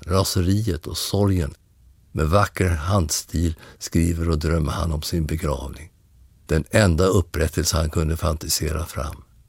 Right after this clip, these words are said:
Så här skrev han. "Det är visserligen sant, i denna värld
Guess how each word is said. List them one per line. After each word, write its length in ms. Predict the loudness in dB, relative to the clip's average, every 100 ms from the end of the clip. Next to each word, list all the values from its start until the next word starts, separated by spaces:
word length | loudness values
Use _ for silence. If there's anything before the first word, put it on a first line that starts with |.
| _ _
Så 180 | -4 2
här 140 | 4 2
skrev 300 | 0 -4 -4
han. 220 | -10 -16 _ _ _ _ -20 _ -20 -20 -20 -20 -20 -20 -20 _ 4
"Det 100 | 6
är 60 |
visserligen 520 | 6 6 4 4 6
sant, 580 | 4 6 6 4 0 -2 2
i 100 | 6
denna 320 | 6 6 4
värld 420 | 4 2 0